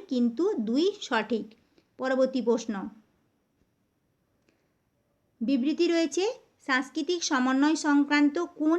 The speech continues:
বিবৃতি বা বিবৃতিগুলি সঠিক? এটি ভৌগোলিক নির্জনতার কারণে সৃষ্টি হয়। এটি একটি পদ্ধতিকে বোঝায় যেখানে অনেক ভিন্ন ধরনের সংস্কৃতির মানুষেরা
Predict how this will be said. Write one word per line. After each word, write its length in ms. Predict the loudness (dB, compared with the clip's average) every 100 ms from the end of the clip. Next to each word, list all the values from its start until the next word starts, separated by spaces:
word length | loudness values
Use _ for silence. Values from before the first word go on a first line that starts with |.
| 2
বিবৃতি 520 | 0 -2 -2 -2 0 0
বা 140 | 2
বিবৃতিগুলি 760 | 2 0 0 0 0 0 0 -2
সঠিক? 420 | -2 -2 -2 -4 -4 -14 -20 _ -6
এটি 160 | -2 0
ভৌগোলিক 600 | 2 2 2 2 2 2 2
নির্জনতার 720 | 2 2 2 2 2 0 -2
কারণে 440 | 0 0 2 2 2
সৃষ্টি 380 | 2 -2 0 -2
হয়। 240 | 2 0 0 -6 -20 _ -6
এটি 220 | -2 -2
একটি 220 | -2 -2 -2
পদ্ধতিকে 720 | 0 0 0 -2 0 -2 0 -2
বোঝায় 480 | 2 0 2 0 0
যেখানে 440 | 0 -2 0 2 2 0
অনেক 300 | 0 2 0 0
ভিন্ন 320 | 0 2 2 2
ধরনের 460 | 2 0 0 0
সংস্কৃতির 640 | -2 -6 -6 -6 -6 -4 -2
মানুষেরা 560 | 0 -2 -2 -2 0